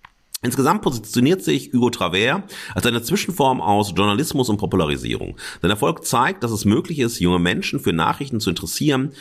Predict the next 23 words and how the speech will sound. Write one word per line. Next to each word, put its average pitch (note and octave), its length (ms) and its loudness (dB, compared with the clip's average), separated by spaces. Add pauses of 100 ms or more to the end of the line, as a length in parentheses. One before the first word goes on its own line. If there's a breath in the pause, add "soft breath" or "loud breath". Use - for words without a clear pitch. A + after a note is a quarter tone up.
(140 loud breath)
wenn F#2+ 120 -2
Inhalte B2 480 -2
relevant, F2+ 520 0
verständlich E2+ 580 -2
und E2+ 120 -6
zeitgemäß E2+ 600 -4
vermittelt A2 500 0
werden. G1+ 360 -10 (720 loud breath)
Der A2+ 100 2
Erfolg G#3 380 0
von C#3+ 200 0
Hugo C#3+ 260 4
Decrypt G2+ 540 -4
zeigt C3 300 -4
für B2 120 0
mich - 240 0
vor - 200 -2
allem, C2 360 -2 (320 loud breath)
welchen A2 360 0
Darstellungsformen C#3+ 1000 -2
heute - 680 -2
Reichweiten F#2+ 720 -2
erzeugen. A#1+ 640 -4